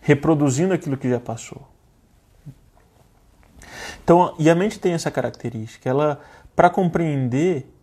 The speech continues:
ela precisa separar. Ela precisa, se eu penso assim, "Ah, eu estou dentro da minha casa", automaticamente minha mente pensa, "Tem algo fora." Se eu falo, "Eu tenho algo",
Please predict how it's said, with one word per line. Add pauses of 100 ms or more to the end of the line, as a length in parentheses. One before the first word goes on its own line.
ela
precisa
separar.
Ela
precisa, (680)
se
eu
penso
assim,
"Ah,
eu
estou
dentro
da
minha
casa", (840)
automaticamente
minha
mente
pensa,
"Tem
algo
fora." (1900)
Se
eu
falo,
"Eu
tenho
algo",